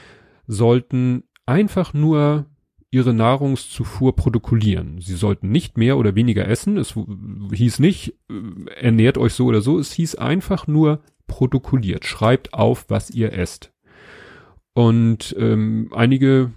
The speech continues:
haben erst so, na ja, ein bisschen inkonsequent, aber schließlich wurde dies zu einer Gewohnheit.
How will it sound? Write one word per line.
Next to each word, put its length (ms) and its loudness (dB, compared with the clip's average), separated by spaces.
haben 300 -6
erst 220 -2
so, 260 -4
na 140 -4
ja, 320 0
ein 280 -14
bisschen 260 -4
inkonsequent, 680 0
aber 400 2
schließlich 680 0
wurde 220 2
dies 240 -6
zu 100 0
einer 160 2
Gewohnheit. 640 0